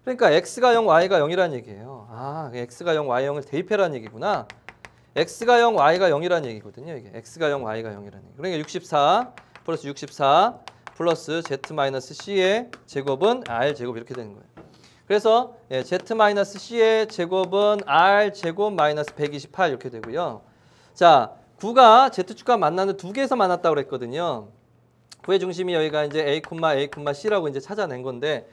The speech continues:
요 거리가, 요 거리가 얼마라고 주어졌냐면 여기서 문제에서 팔이라고 주었어요. 그쵸? 예, 팔이에요.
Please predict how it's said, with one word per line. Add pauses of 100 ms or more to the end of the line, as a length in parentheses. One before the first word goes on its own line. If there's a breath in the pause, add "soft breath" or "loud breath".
(260 soft breath)
요
거리가,
요
거리가
얼마라고
주어졌냐면
여기서
문제에서
팔이라고
주었어요. (880)
그쵸?
예,
팔이에요.